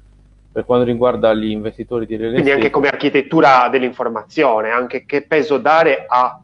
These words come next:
Speaker 2: quale informazione.
Speaker 1: Assolutamente, perché comunque lì, per esempio per, per il real estate, l'investitore abbiamo visto che,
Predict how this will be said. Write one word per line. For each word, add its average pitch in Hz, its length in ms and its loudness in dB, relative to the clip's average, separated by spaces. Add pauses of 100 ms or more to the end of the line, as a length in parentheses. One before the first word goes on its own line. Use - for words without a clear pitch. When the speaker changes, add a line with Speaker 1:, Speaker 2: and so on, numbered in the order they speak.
(120)
Speaker 2:
quale 147 360 2
informazione. 107 1000 -6 (1080)
Speaker 1:
Assolutamente, 170 580 -2
perché 127 320 -4
comunque 127 460 -2
lì, 113 1080 -6
per 123 120 -2
esempio 120 260 -4
per, 117 220 -2
per 120 200 -4
il 120 100 -2
real 135 120 -4
estate, 120 460 -6
l'investitore 117 580 -8
abbiamo 107 220 -4
visto 110 340 -10
che, 107 220 -4